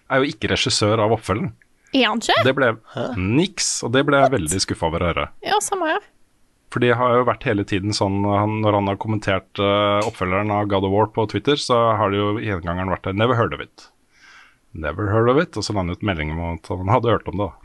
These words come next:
Speaker 1: eh, etter at nyheten ble kjent. <laughs> Men, men det,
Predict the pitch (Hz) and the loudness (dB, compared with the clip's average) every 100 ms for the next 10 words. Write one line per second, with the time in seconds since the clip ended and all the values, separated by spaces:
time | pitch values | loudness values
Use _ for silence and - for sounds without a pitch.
0 | - 113 90 92 95 104 - 87 - - | -16 -12 -10 -10 -8 -8 -8 -12 -12 -12
1 | 85 - - - - - - - - - | -10 -8 -8 -6 -8 -10 -18 -20 -20 -20
2 | - - - - 339 - - 110 - 120 | -20 -20 -6 -2 -2 -4 -4 -6 -4 -12
3 | - _ - - - 123 123 131 131 135 | -12 _ -18 -18 -6 0 2 2 2 2
4 | 131 | 2